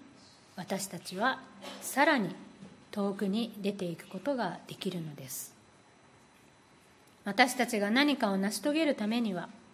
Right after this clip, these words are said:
私たちの家庭がしっかりと収められていなければなりません。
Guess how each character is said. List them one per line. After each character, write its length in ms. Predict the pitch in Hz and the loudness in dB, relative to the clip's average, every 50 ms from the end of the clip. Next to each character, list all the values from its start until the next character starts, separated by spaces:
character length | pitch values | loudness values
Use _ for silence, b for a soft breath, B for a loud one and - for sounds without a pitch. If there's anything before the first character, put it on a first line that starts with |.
| - - - - - - - - - - - | -20 -20 -20 -20 -20 -20 -20 -20 -20 -14 -6
私 320 | - 185 185 226 220 220 - | -6 0 2 4 2 2 2
た 120 | - 208 | -2 -2
ち 120 | 196 - 185 | -2 -2 -4
の 120 | 170 160 | -4 -6
家 440 | - - 175 - - 233 240 254 247 | -6 -8 -10 -6 -2 0 0 0 0
庭 120 | 254 269 - | -2 -2 -4
が 60 | - - - - - - - - - - - | -4 -10 -16 -20 -20 -20 -20 -20 -20 -20 -10
し 180 | - - - - - | -6 -4 -4 -4 -4
っ 40 | - | 0
か 120 | - 311 311 | 4 4 4
り 140 | 277 233 | 4 2
と 280 | - - 269 277 262 - - - - - - - - | 0 2 2 2 0 -2 -8 -16 -20 -20 -20 -12 -8
収 180 | 185 - 247 233 | -2 2 2 4
め 140 | 240 269 277 | 4 6 6
ら 100 | 294 294 | 6 6
れ 140 | 285 262 | 6 4
て 100 | 277 - | 2 2
い 80 | 185 170 | -4 -2
な 120 | 175 202 | -2 -4
け 140 | 196 196 190 | -4 -6 -6
れ 120 | 170 175 165 | -8 -8 -6
ば 200 | 160 202 208 208 - - - - - - - | -4 -4 -4 -4 -6 -10 -20 -20 -18 -10 -6
な 100 | 185 175 | -4 -4
り 100 | 175 165 | -4 -4
ま 140 | 156 156 151 | -6 -8 -10
せ 180 | - - 180 170 | -8 -8 -8 -8
ん。 100 | 160 | -8